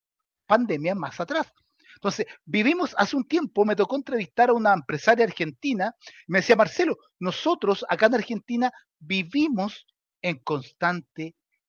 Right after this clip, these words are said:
crisis". Así que atención con esto. En las organizaciones, por ejemplo,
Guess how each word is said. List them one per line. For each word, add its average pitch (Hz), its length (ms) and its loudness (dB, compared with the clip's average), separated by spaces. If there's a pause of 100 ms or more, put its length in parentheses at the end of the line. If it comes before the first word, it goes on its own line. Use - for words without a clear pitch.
(160)
crisis". - 400 -16
Así - 160 -10
que 196 80 6
atención 190 440 2
con 226 180 2
esto. - 300 -6 (500)
En 202 100 4
las 214 160 6
organizaciones, 226 640 2
por 277 120 -6
ejemplo, 254 480 -2